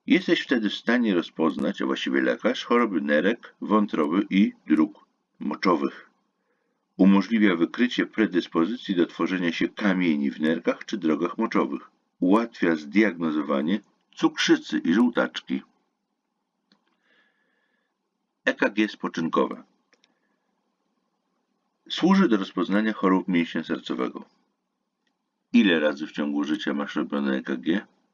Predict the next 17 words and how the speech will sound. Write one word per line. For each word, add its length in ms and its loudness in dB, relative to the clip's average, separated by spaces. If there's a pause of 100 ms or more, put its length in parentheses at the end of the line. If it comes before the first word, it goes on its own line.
(1300)
No 120 -4
właśnie, 460 -2
po 180 0
czterdziestce 640 -2
warto 360 -4
zrobić. 500 -8 (1700)
Pozwala 400 2
też 220 -4
monitorować 640 2
funkcjonowanie 800 -2
rozrusznika 640 -2
serca. 480 -4 (1300)
Badanie 480 2
jest 240 -4
bezbolesne, 720 0
może 300 -2
być 300 -4